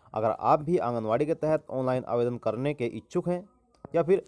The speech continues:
आंगनवाड़ी के तहत ऑनलाइन आवेदन करना चाहते हैं, दोस्तों, आपको यहाँ पर संपूर्ण जानकारी मिलने वाली है। और साथ ही आपको बता दें, जो आपने कमेंट किए हुए हैं,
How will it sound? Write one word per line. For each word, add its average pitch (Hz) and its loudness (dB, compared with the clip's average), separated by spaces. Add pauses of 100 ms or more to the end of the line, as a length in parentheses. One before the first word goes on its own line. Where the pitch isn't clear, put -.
(140)
आंगनवाड़ी 156 4
के 151 -2
तहत 143 4
ऑनलाइन 135 0
आवेदन 127 0
करना 117 0
चाहते 101 -2
हैं, 113 -6 (800)
दोस्तों, 190 6
आपको 185 8
यहाँ 180 6
पर 170 -4
संपूर्ण 160 2
जानकारी 131 6
मिलने 110 0
वाली 165 6
है। 175 2 (440)
और 175 4
साथ 170 6
ही 135 -4 (360)
आपको 123 2
बता 135 4
दें, 160 2
जो 165 2
आपने 185 6
कमेंट 139 0 (120)
किए 147 4
हुए 127 4
हैं, 101 -8